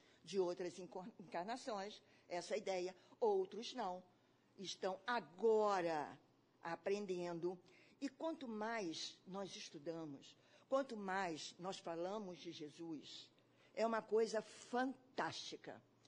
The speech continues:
realmente. Mais nós nos admiramos. Mais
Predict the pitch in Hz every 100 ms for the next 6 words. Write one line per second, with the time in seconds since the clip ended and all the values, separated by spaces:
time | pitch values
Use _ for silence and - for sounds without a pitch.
0 | - - _ - - 180 202 180 143 120
1 | - - _ - - 208 214 226 202 175
2 | - - - 170 175 190 175 - - -
3 | _ _ - 196 185 175 180 165 143 62
4 | - - - - - _ _ - _ _
5 | _ - - - 202 226 240 254 - -